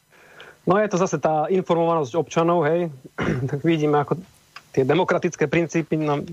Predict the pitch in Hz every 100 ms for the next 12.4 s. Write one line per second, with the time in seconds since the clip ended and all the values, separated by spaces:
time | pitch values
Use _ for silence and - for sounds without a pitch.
0 | 156 139 139 139 135 151 151 147 - -
1 | - - - - 156 156 160 160 - _
2 | - - 175 175 170 - _ _ _ -
3 | 185 220 220 165 151 147 160 151 147 -
4 | _ _ - 185 180 185 180 - 175 180
5 | 170 170 160 156 151 143 143 135 - -
6 | 160 151 - 180 175 - 139 - 170 156
7 | - 147 156 160 151 - 147 135 139 160
8 | 156 147 139 143 147 143 - 151 143 143
9 | 156 151 147 139 - 143 143 131 - 147
10 | 143 143 - 139 139 131 123 143 - 160
11 | 160 165 170 170 165 139 - _ _ _
12 | - 147 139 131